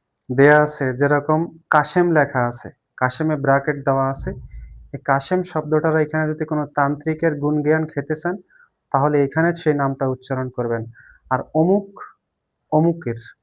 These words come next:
অমুক কন্যা অমুক, অমুক শব্দ যেখানে, সেখানে সে নারীর, সে মেয়ের মায়ের নাম উচ্চারণ করবেন। আর পরে কন্যা যেখানে লেখা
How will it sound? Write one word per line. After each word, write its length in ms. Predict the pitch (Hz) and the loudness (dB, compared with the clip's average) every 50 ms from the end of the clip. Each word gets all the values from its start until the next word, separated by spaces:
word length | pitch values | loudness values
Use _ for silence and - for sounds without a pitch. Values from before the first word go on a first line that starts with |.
| - 147 | -2 0
অমুক 260 | 156 170 185 196 190 190 - - 180 170 175 - _ | 2 2 2 0 0 -4 -12 -16 -14 -14 -14 -4 _
কন্যা 320 | - 151 156 165 175 175 165 151 143 | 2 2 4 4 2 2 2 2 2
অমুক, 260 | 139 135 127 120 123 - - - _ _ _ _ _ _ _ _ _ _ _ _ - | 0 -2 -4 -6 -8 -14 -20 -20 _ _ _ _ _ _ _ _ _ _ _ _ -4
অমুক 220 | 143 165 185 185 180 | 0 0 0 0 -2
শব্দ 300 | - - 165 151 151 143 147 143 135 | -4 -4 -4 -4 -2 -2 -4 -2 -2
যেখানে, 340 | 139 135 - 151 147 160 185 - - - | -4 -4 -2 -2 -2 0 -2 -4 -6 -12
সেখানে 400 | - - - 139 131 143 147 147 | -16 -12 -10 -6 -4 -4 -4 -4
সে 200 | 139 - - 147 139 143 147 147 - _ - 135 135 131 131 | -4 -4 -4 -2 -2 -2 -4 -8 -10 _ -6 -4 -2 0 0
নারীর, 320 | 131 131 131 143 156 160 156 - _ _ _ _ _ _ _ _ _ _ _ _ - | 2 2 2 2 0 -2 -4 -8 _ _ _ _ _ _ _ _ _ _ _ _ -20
সে 180 | - - - 143 147 147 143 | -6 -2 2 2 2 4 2
মেয়ের 220 | 143 147 151 147 143 | 2 4 2 2 2
মায়ের 280 | 139 139 139 139 139 143 147 | 2 2 2 2 0 0 0
নাম 100 | 151 151 147 143 | -2 -2 -4 -6
উচ্চারণ 320 | 143 - - 151 147 147 147 | -6 -6 -4 -2 -2 -4 -4
করবেন। 340 | 147 151 147 143 156 175 185 - - - - 131 | -2 -2 0 0 2 0 0 -2 -6 -6 -4 -4
আর 80 | 131 131 131 - - - - _ _ _ _ _ - | -4 -4 -6 -14 -18 -20 -20 _ _ _ _ _ -2
পরে 160 | 135 135 139 135 - | 0 0 -2 -2 0
কন্যা 260 | 147 143 147 156 160 156 | 0 2 2 4 2 2
যেখানে 340 | 147 156 156 - 156 151 151 143 | 2 0 -2 0 -2 -2 0 0
লেখা 300 | 143 139 139 - 170 | 0 0 0 0 -2